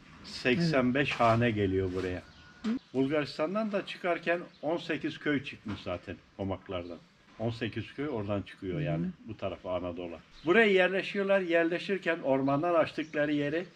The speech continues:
Speaker 1: urganla bölüyorlar.
Speaker 2: Neyle?
Speaker 1: Hayvan yükü urganı. Yirmi beş metredir o. Yirmi beş metre herkese yani bir dönüm. Leşme dönüm, bir dönüm. Bir dönümden az ev hayvan aşat için yani hem.
Speaker 2: Hı hı.
Speaker 1: Bölü-, bölüyorlar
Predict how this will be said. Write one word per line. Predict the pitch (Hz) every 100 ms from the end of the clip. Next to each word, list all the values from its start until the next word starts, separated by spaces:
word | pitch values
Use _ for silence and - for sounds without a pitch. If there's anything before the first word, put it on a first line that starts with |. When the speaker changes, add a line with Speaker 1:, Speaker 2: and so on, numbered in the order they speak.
| -
Speaker 1:
urganla | 151 147 180 185 151 120
bölüyorlar. | 104 95 90 87 - - -
Speaker 2:
Neyle? | 233 285 311 466 - _
Speaker 1:
Hayvan | - - 160 151
yükü | 127 117 127
urganı. | 131 123 117 107 90 -
Yirmi | 127 151 165
beş | 214 - 165
metredir | 156 147 135 135 139
o. | 196 - -
Yirmi | 160 151 185
beş | 185 -
metre | 151 151 156 180 180 - -
herkese | 175 156 143 135 151 180 - - - - -
yani | 170 151 90 - _ -
bir | 214 165
dönüm. | 120 85 -
Leşme | 165 190 - 220 156
dönüm, | 147 139 170
bir | 170
dönüm. | 143 107 123 143 - - _ -
Bir | 180 143
dönümden | 131 127 127 127 120
az | 120 131 - -
ev | 123 160 -
hayvan | 127 131 123 120
aşat | 117 - 127 101
için | 87 - 92
yani | 90 90 101
hem. | 101 123
Speaker 2:
Hı |
hı. | 175 165 196 233
Speaker 1:
Bölü-, | 143 165 190 - 135
bölüyorlar | 143 151 147 123 165